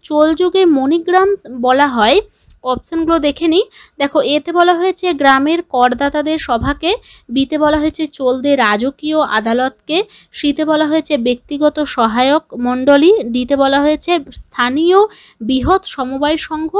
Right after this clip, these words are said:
বা বড় নিগম বা গিল্ড। এটাই হয়ে যাবে সঠিক উত্তর, অপশন ডি। মণিগ্রামস হচ্ছে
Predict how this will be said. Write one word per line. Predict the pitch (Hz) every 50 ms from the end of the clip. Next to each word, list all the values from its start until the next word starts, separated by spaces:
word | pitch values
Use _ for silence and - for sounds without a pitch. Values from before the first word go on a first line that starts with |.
| 427 403
বা | 339 311 277
বড় | 233 226 233 233 240 269 285 285
নিগম | 269 254 254 240 262 285 339 381 392 330
বা | 277 269 302 320
গিল্ড। | 269 - 254 262 269 240 185 - - _ - - _ _
এটাই | 262 247 339 359 349
হয়ে | 320 330 311
যাবে | 311 311 320 311
সঠিক | - 262 240 - 294 285
উত্তর, | 302 294 - - 359 349
অপশন | 285 262 - - 285 285 277
ডি। | 240 269 294 370 - - _ _ _ _ _ _ _
মণিগ্রামস | 254 269 269 277 339 349 - 370 359 381 392 415 403 - -
হচ্ছে | 320 311 - - - 349 370 403